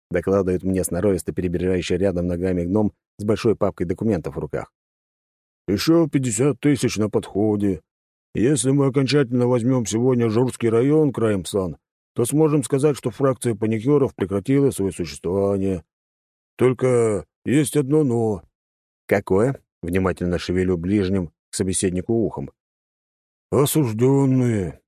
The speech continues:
неловко отводит он взгляд, "ропщут. Им не нравится, что слушание по их делам будет происходить после,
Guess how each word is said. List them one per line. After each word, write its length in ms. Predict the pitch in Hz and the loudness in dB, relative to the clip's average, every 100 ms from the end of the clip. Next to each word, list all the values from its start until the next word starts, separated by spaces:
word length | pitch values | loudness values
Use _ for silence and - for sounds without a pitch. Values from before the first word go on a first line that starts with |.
| - | -4
неловко 480 | 95 98 90 - | 0 2 2 0
отводит 360 | 87 90 87 80 | -2 0 -2 -2
он 80 | 87 | -4
взгляд, 320 | 85 80 67 - _ _ _ _ | -2 -6 -8 -12 _ _ _ _
"ропщут. 680 | 95 120 123 104 - 82 - _ _ _ _ _ | 0 2 2 0 -6 -12 -14 _ _ _ _ _
Им 260 | - 131 156 | 0 2 4
не 80 | 160 | 4
нравится, 600 | 131 135 139 139 127 104 | 2 2 2 0 0 -2
что 220 | - 101 | -2 -4
слушание 480 | - 120 110 107 101 | -2 -2 -2 -2 0
по 120 | - | 0
их 140 | 104 | 0
делам 440 | 92 98 113 127 113 | 0 0 0 0 0
будет 280 | 101 104 87 | -2 -2 -2
происходить 540 | 101 95 110 107 110 - | -4 -2 0 0 -2 -4
после, 840 | - 139 113 107 107 101 98 92 | -4 -2 0 0 2 2 2 0